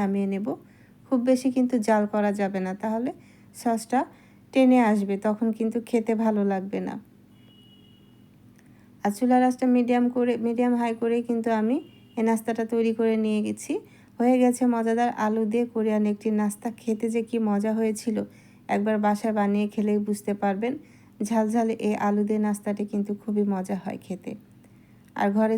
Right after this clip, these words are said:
যদি একটিমাত্র আলু থাকে, তাহলে তো আপনি এরকম নামি দামি একটি রেস্টুরেন্টের নাস্তা তৈরি করে ফেলতে পারবেন ঘরে। আর সবাই তো খুবই পছন্দ করবে খেতে। আশা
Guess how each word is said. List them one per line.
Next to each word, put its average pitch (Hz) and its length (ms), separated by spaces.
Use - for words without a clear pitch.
যদি 233 160
একটিমাত্র 233 400
আলু 214 140
থাকে, 233 180
তাহলে 220 260
তো 226 140
আপনি 208 240
এরকম 214 340
নামি 233 260
দামি 247 220
একটি 226 140
রেস্টুরেন্টের 233 640
নাস্তা 226 240
তৈরি 233 260
করে 233 220
ফেলতে 226 320
পারবেন 226 280
ঘরে। 226 200
আর 220 160
সবাই 233 280
তো 240 40
খুবই 233 200
পছন্দ 202 340
করবে 190 260
খেতে। - 260
আশা 214 140